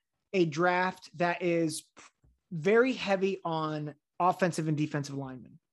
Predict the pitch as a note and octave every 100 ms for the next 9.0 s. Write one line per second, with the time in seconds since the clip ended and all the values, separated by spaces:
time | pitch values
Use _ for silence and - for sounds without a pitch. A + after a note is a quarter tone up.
0 | _ _ - - - - - F#3 F3 C4
1 | A#3+ G#3 G#3+ - - F3 E3+ E3 D#3+ _
2 | _ _ _ _ _ - F3+ F3 F#3+ A3
3 | A#3 A3 - E3+ E3 D#3+ D3+ - - _
4 | _ _ _ _ _ _ _ _ _ _
5 | - _ F3 F3 E3 D#3+ C#3+ - - D#3+
6 | D#3 C#3 - - D#3+ F3+ D#3+ D3 - -
7 | - - _ _ _ _ _ _ _ G3
8 | E3+ D#3+ D#3 E3 D3 G#3+ G3+ D#3 -